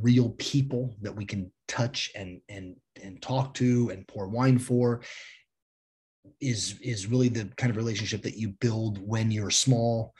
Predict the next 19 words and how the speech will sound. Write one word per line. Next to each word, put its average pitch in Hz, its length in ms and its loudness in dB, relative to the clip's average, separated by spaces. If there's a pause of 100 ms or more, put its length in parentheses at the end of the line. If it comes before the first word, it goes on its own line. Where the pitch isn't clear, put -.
(280)
and 110 220 -2
when 113 140 0
you're 104 120 -2
trying 117 340 0
to 110 80 0
make 113 560 0
and 107 180 -4
sell 110 520 0
wines 107 840 0
that 98 240 2 (120)
change 113 320 2
people's 107 260 2
lives, 120 440 -2
wines 104 360 -2
that 101 140 -8 (300)
emotionally 110 580 0
connect - 600 -2
to 98 80 -6
people. 95 440 -8